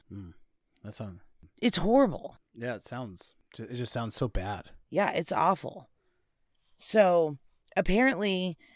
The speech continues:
Speaker 2: nobody had found Dee Dee for a few days 'cause obviously she's a bitch and nobody really liked her.
Speaker 1: Fair enough.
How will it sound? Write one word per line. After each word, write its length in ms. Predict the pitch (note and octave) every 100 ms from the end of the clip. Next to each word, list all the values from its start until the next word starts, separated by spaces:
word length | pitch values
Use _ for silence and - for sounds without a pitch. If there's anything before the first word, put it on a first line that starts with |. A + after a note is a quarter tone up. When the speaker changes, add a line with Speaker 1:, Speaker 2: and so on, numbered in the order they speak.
| _ -
Speaker 2:
nobody 380 | G3 F#3+ G3+
had 200 | E3 D3+
found 480 | - F3+ D#3+ F3 D#3+
Dee 160 | D3 D#3
Dee 200 | E3+ F3+
for 180 | - D#3
a 60 |
few 180 | C3+ D#3
days 340 | C#3+ C#3 E3 -
'cause 160 | D3+
obviously 400 | C#3 C3+ C3 D3
she's 260 | C3+ C#3+ C3
a 100 | A#2 _
bitch 300 | C#3 C3+ -
and 120 | C3
nobody 260 | B2+ B2 B2
really 280 | A#2+ B2 A#2+
liked 300 | A#2 A#2+ -
her. 220 | D#3+ F3 - -
Speaker 1:
Fair 160 | C#3+ D3
enough. 260 | G#2+ A#2